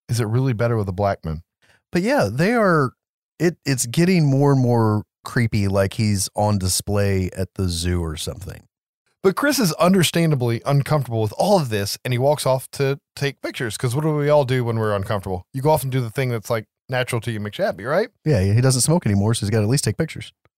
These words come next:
Speaker 1: But as he's walking around taking pictures, he sees another black man with his back to him, and he decides to walk up to him and let him know that it's nice to see another brother around here.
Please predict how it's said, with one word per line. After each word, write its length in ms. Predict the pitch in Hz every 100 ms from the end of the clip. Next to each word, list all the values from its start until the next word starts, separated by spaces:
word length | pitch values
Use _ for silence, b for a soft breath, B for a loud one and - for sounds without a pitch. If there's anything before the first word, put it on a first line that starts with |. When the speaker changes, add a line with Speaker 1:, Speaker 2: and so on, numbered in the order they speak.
| _ _ _ -
Speaker 1:
But 100 | 160
as 220 | 208 262
he's 120 | 247 202
walking 220 | 208 196
around 120 | 175
taking 220 | 170 165
pictures, 440 | 220 254 185 170 -
he 60 | 160
sees 220 | 196 175
another 320 | 175 262 359
black 320 | 170 139 117
man 280 | 123 117 139
with 120 | 139
his 100 | 120
back 280 | 107 247 202
to 180 | - 139
him, 100 | 180
and 80 | 131
he 60 | 135
decides 340 | 127 202 180
to 80 | -
walk 260 | 151 170 220
up 120 | -
to 140 | - 156
him 100 | 147
and 160 | 143
let 140 | 175 190
him 100 | 190
know 100 | 190
that 160 | 180
it's 120 | 156 208
nice 300 | 233 226 202
to 40 |
see 140 | -
another 260 | 202 196 185
brother 340 | 139 185 165
around 280 | 120 110 104
here. 260 | 104 95